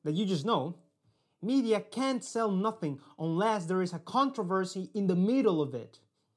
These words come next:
You know why? 'Cause people don't like when things are okay.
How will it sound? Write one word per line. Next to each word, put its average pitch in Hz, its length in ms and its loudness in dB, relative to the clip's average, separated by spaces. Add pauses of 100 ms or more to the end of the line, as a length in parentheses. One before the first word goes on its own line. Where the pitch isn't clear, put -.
You 175 100 4
know 190 100 8
why? 170 380 2 (680)
'Cause 170 160 -2
people 208 540 -2 (220)
don't 226 280 2
like 160 500 -2 (460)
when 185 440 0
things 262 300 -2
are 202 180 2
okay. 170 380 -10